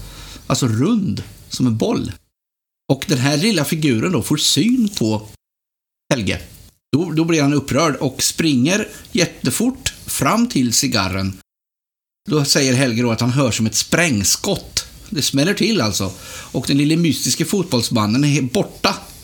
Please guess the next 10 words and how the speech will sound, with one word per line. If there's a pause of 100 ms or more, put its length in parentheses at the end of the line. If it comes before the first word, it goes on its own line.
(260)
Cigarren
är
helt
borta. (800)
Så
då
springer
han
fram
till